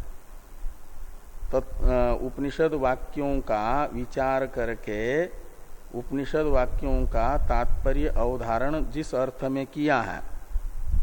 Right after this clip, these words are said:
उसे कहा जाता है श्रुतार्थ, विचारित अर्थ, ब्रह्मात्म एकत्व।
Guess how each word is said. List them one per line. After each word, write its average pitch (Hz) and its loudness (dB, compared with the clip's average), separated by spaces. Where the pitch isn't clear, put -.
उसे 143 8
कहा 135 10
जाता 139 4
है 156 6
श्रुतार्थ, 143 8
विचारित 135 2
अर्थ, - -2
ब्रह्मात्म 131 4
एकत्व। 127 0